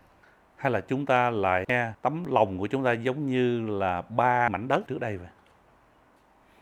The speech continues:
Có nhiều người nói rằng họ là Cơ Đốc nhân, họ nói rằng họ là những người tin Chúa. Tuy nhiên,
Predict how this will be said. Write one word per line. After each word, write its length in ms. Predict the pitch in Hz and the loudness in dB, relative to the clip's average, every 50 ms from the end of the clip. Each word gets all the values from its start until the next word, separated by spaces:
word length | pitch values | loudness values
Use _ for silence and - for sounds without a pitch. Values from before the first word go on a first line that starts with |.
| _ _ - - _ _ - | _ _ -20 -20 _ _ -4
Có 80 | 156 | -2
nhiều 320 | 156 147 131 117 110 104 104 | 0 0 2 2 2 0 0
người 340 | 107 104 104 101 98 95 90 | 0 0 2 2 2 0 -2
nói 200 | 104 110 123 139 | -2 0 0 2
rằng 180 | 131 117 101 82 | 2 2 0 0
họ 120 | 87 101 | 0 -2
là 80 | 98 92 | -2 0
Cơ 140 | - - 107 | -2 -2 -2
Đốc 140 | 120 135 | -2 -4
nhân, 320 | 131 120 117 110 107 104 95 - - _ _ _ _ _ - - _ | -2 -2 0 0 -2 -2 -6 -12 -16 _ _ _ _ _ -20 -20 _
họ 140 | - 98 95 | -6 -4 -2
nói 200 | 104 113 123 131 | 0 0 0 0
rằng 320 | 127 120 107 95 92 90 | -2 -2 -4 -4 -6 -8
họ 180 | 80 85 90 92 | -6 -4 -4 -2
là 120 | 95 92 | -2 -4
những 160 | 87 95 104 | -6 -6 -8
người 80 | 98 85 | -8 -8
tin 220 | - 104 95 90 | -6 -8 -8 -6
Chúa. 220 | - 107 107 113 143 202 247 - _ _ _ _ _ _ _ _ _ _ _ _ _ _ _ _ - - _ _ _ _ _ _ _ _ _ _ _ _ _ _ _ - | -6 -4 -4 -4 -6 -8 -14 -20 _ _ _ _ _ _ _ _ _ _ _ _ _ _ _ _ -20 -20 _ _ _ _ _ _ _ _ _ _ _ _ _ _ _ -4
Tuy 140 | 123 113 107 | -2 -2 0
nhiên, 240 | 110 110 107 104 | 0 0 0 -2